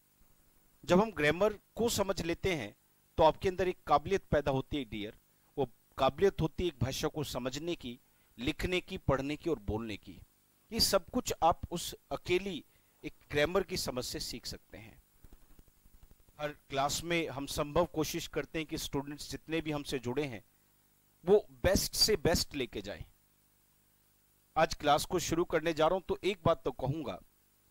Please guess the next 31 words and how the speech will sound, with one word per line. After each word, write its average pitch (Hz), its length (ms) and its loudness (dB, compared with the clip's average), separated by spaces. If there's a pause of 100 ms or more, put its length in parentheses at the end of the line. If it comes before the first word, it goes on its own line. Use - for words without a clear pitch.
(100)
कि 165 80 0
अगर 151 180 2
आपको 139 260 0
best - 360 0
चाहिए 151 480 -4 (320)
तो 123 60 -4
उसके 120 260 -4
लिए 120 120 -4
आपको 107 240 -6
सीखने 156 420 -6
का - 100 -6
मन 110 220 -8
बनाकर 95 380 -8
बैठना 90 320 -12
पड़ेगा। 85 440 -14 (1040)
आपको 160 380 2
एक 156 200 2
एक 214 100 -2
शब्द 185 300 0
को 202 140 2
सुनना 170 340 2
पड़ेगा 180 340 0
ये 165 240 -2
सोचकर 190 480 -2
कि 160 200 -4
ऐसा 139 180 -4
क्यों - 320 -14
बोला 104 240 -4
जा 95 160 -8
रहा 95 120 -8
है - 120 -18